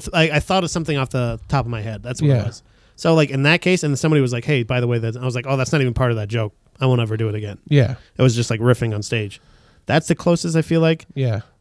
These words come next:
Speaker 1: Um,
Speaker 2: The big one for me is I wrote a joke, I wrote a joke that I loved a lot about how there are no new ghosts.
Speaker 1: Uh-huh.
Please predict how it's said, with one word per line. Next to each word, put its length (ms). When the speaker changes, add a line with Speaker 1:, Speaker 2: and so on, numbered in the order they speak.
Speaker 1:
Um, 540
Speaker 2:
The 80
big 180
one 160
for 100
me 120
is 100
I 100
wrote 200
a 60
joke, 440
I 80
wrote 160
a 40
joke 180
that 120
I 60
loved 320
a 60
lot 180
about 220
how 160
there 180
are 60
no 240
new 200
ghosts. 680
Speaker 1:
Uh-huh. 300